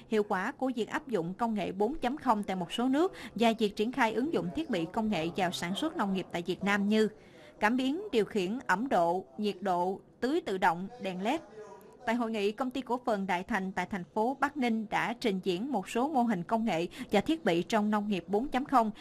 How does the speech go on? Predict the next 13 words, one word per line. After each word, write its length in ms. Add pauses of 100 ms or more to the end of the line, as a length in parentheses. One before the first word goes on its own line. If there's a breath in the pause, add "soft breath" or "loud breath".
(120 loud breath)
đang 200
được 220
đơn 160
vị 160
áp 180
dụng 320
tại 80
các 220
tỉnh 240
thành 240
trong 140
cả 140
nước. 260